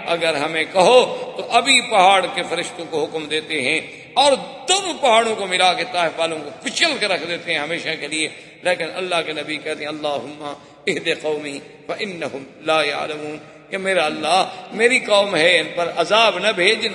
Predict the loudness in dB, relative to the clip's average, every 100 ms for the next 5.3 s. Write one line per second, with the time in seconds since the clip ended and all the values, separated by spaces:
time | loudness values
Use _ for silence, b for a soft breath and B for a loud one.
0 | -6 -6 -2 -4 -4 -12 -20 -20 -20 -20
1 | -20 _ _ _ _ _ _ _ _ _
2 | _ -12 -8 -4 -4 -4 -6 -8 -8 -8
3 | -8 -6 -6 -6 -2 -2 0 -6 -6 0
4 | 0 0 -8 B -2 2 4 4 2 2
5 | 4 6